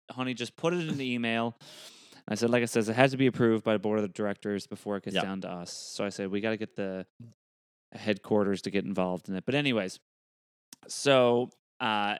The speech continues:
Speaker 1: one of her topics that she wants explained is colorblindness, which is
Speaker 2: Hmm.
Speaker 1: it really interesting. Um, there's a lot more to it than I thought there was. Um, and it's, it's really interesting.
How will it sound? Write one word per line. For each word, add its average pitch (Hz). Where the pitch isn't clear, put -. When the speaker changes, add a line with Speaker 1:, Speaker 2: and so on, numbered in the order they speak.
Speaker 1:
one 147
of 214
her 180
topics 120
that 104
she 107
wants 98
explained 101
is 151
colorblindness, 92
which 220
is 101
Speaker 2:
Hmm. 76
Speaker 1:
it 165
really 349
interesting. 160
Um, 117
there's 127
a 135
lot 143
more 156
to 135
it 117
than 113
I 104
thought 104
there 110
was. 98
Um, 101
and 123
it's, 127
it's 139
really 165
interesting. 135